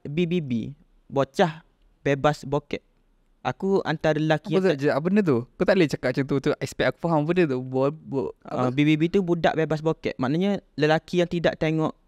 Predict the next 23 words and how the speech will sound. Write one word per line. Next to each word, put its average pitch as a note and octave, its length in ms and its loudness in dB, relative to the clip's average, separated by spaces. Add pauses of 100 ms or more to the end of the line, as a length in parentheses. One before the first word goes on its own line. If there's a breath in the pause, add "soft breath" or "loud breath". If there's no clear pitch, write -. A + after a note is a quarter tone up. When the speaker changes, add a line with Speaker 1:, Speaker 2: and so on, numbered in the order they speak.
(420)
Speaker 1:
video D3+ 240 -2
lucah. D#3 340 -4 (420)
Bokek C#3+ 360 0
Speaker 2:
Oh. - 40 -2
Speaker 1:
tu G3 80 0
video E3+ 160 0
lucah. D3 260 -4 (160)
Tak - 100 -8
tahu F3+ 120 0
bokek D3+ 260 0
tau. C#3 100 -2
Speaker 2:
Oh, C3 240 -2
tak F3 200 -10
tahu. G#3+ 240 4
Bahasa C#3 240 0
Speaker 1:
Ah. - 20 -2
Speaker 2:
apa - 100 -2
tu? G4+ 120 2
Indon, E3+ 340 2
eh? C#3+ 180 -4
Speaker 1:
Ah, - 140 -6
bahasa A#2 160 -4
Indon. B2+ 320 -2